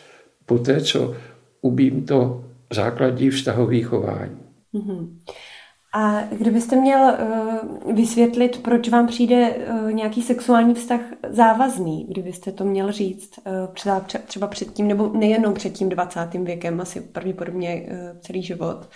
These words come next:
Speaker 2: tak co je podle vás to, čím je to závazné?
Speaker 1: Bohužel.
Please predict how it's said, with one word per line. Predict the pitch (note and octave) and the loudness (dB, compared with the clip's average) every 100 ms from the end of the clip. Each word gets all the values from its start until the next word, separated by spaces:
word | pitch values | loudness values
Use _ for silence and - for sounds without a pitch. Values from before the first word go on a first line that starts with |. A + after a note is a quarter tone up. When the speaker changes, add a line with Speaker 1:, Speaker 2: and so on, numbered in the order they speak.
| - - - _ - | -20 -20 -20 _ -10
Speaker 2:
tak | G#3+ - | -10 -2
co | A#3+ | 0
je | A3+ | 2
podle | A3 G#3+ | 0 -2
vás | G3+ G3 - | -2 -4 -6
to, | G3+ G3 - | -10 -10 -14
čím | - A#3 A3 | -4 -2 0
je | |
to | G#3+ G#3+ | -2 -2
závazné? | G#3+ G#3 G#3 F#3+ D#3+ - - _ _ - - - _ _ _ _ - _ _ - | -2 -2 -4 -6 -8 -10 -18 _ _ -20 -20 -20 _ _ _ _ -20 _ _ -2
Speaker 1:
Bohužel. | A2+ G#2+ A2 G#2 F#2+ - - | 0 2 2 4 2 0 -8